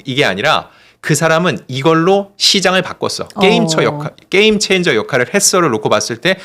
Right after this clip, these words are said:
Speaker 1: 박서진 씨는 그 하나의 축을 만들었다는 거예요.
Speaker 2: 아, 그거 되게 공감이 가요. 그러니까 사실은 토끼와 거북이가 물에 들어가면은 거북이가 일 등이다 이 얘기 있잖아요.
Speaker 1: 어, 맞습니다.
Speaker 2: 그러니까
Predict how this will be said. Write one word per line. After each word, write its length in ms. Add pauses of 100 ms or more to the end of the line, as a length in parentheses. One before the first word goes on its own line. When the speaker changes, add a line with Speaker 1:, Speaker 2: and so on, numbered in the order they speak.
(160)
Speaker 1:
박서진 420
씨는 240
그 120
하나의 280
축을 240
만들었다는 540
거예요. 200
Speaker 2:
아, 160
그거 260
되게 420
공감이 480
가요. 200
그러니까 140
사실은 400
토끼와 360
거북이가 440
물에 300
들어가면은 600
거북이가 380
일 80
등이다 260
이 100
얘기 140
있잖아요. 360
Speaker 1:
어, 20
맞습니다. 440
Speaker 2:
그러니까 140